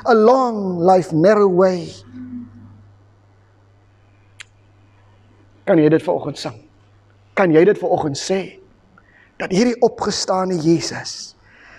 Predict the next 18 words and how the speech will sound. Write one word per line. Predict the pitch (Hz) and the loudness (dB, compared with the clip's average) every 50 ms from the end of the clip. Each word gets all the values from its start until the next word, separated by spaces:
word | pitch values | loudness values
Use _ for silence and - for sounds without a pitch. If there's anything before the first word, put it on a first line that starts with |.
| - - _ | -20 -18 _
wat | - 151 135 | -4 -4 -2
sê, | - - - | 0 -2 -2
"Die | 151 143 | -2 -4
graf | 135 - - 190 190 175 | -6 -6 -6 -6 -4 -4
is | 220 190 160 | -4 -4 -2
leeg. | 185 202 202 185 165 156 - - - - _ _ _ _ _ _ _ _ _ _ _ _ _ _ _ _ _ _ _ _ _ _ - - | -2 -2 -2 -2 -6 -10 -14 -20 -20 -20 _ _ _ _ _ _ _ _ _ _ _ _ _ _ _ _ _ _ _ _ _ _ -10 -8
Ek | 175 - - | -8 -6 0
lewe." | 165 190 226 240 220 214 180 - - - - - _ _ _ _ _ _ _ _ _ _ _ _ _ _ _ _ _ _ _ _ _ _ _ _ _ _ | 2 2 2 2 0 -2 -6 -8 -12 -20 -20 -20 _ _ _ _ _ _ _ _ _ _ _ _ _ _ _ _ _ _ _ _ _ _ _ _ _ _
Waar | 147 151 180 190 | -8 -6 -4 -2
lewe | 185 190 196 165 180 | -2 -2 -2 -2 -4
hy | 170 165 147 | -6 -6 -4
vanoggend? | - 170 190 - - - 160 - - _ _ _ _ _ _ _ _ _ _ _ _ _ _ _ _ _ - 160 | -4 -4 -4 -2 -4 -6 -8 -10 -16 _ _ _ _ _ _ _ _ _ _ _ _ _ _ _ _ _ -2 0
Lewe | 156 156 147 160 | 2 2 2 2
hy | 156 147 139 | 2 2 0
binne | 127 143 139 135 | -2 -4 -6 -6
in | 127 | -6
jou | 135 135 127 | -6 -6 -8
hart? | 120 113 - - - _ _ | -8 -10 -12 -16 -20 _ _